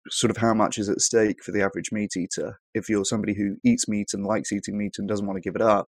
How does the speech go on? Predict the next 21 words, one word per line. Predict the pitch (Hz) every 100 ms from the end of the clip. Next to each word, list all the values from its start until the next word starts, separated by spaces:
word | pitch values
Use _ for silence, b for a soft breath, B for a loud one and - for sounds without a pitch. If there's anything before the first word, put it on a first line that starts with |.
| -
you | 120
know, | 104
there's | 110
a | 120
lot | 135 127
at | -
stake | 123 110
when | - 107
you |
come | 113 107
to | - 104
thinking | - 104 110 104
about | 101 101 -
cutting | 104 - 104
back | 104 95 -
or |
cutting | 104 104 - 107
out | 101 92
meat. | 110 104 95 - _ _ -
And | 110
so | - 120 107 107 104 104